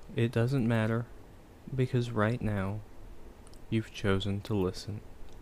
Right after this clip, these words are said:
You've chosen to listen to me, and you've chosen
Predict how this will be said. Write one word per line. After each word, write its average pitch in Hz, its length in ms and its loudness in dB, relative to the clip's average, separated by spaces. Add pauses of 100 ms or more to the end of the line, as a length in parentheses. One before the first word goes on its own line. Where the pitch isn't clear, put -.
(800)
You've 104 240 0
chosen 101 540 4
to - 140 0
listen 101 400 4
to 113 120 0
me, 113 320 4 (640)
and 117 240 2
you've 123 280 -2
chosen 107 760 0